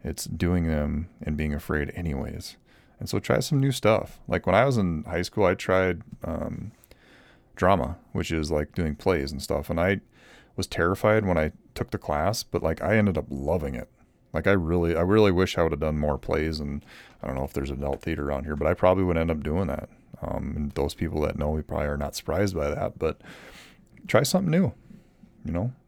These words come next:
get out there and expand your horizons. Something that you really wanna do, go for it. All right, get involved,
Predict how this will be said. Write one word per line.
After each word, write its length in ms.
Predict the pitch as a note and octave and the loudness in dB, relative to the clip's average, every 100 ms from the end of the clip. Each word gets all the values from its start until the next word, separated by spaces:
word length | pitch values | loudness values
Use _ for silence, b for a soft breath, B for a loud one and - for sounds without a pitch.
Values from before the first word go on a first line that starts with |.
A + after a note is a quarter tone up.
| _ _ _ - | _ _ _ -6
get 120 | F#2+ | 0
out 200 | A2+ B2 | 0 0
there 220 | A2+ A#2 | 2 2
and 260 | A2 F2+ G2 | 2 2 2
expand 400 | F2+ - F2 G2+ | 0 0 2 2
your 120 | G#2 | 2
horizons. 500 | G2+ F2 G2+ F#2+ C#2+ | 4 4 4 0 0
Something 240 | A#2+ A2+ A#2 | 0 2 0
that 120 | G#2 | 4
you 160 | G#2 | 4
really 340 | G2+ F2 F2+ A2+ | 4 4 4 6
wanna 240 | G2+ G#2+ | 6 4
do, 360 | E2+ D#2 G2+ B2+ _ _ | 2 0 0 -2 _ _
go 100 | - | 0
for 240 | A2 D2 - | 0 -2 -4
it. 40 | _ _ b b b b b b b b b _ _ b b b b - | _ _ b b b b b b b b b _ _ b b b b -4
All 80 | D2 | -4
right, 100 | - A2 | -2 2
get 120 | C3 | 6
involved, 400 | B2+ A#2+ C#2+ | 10 10 8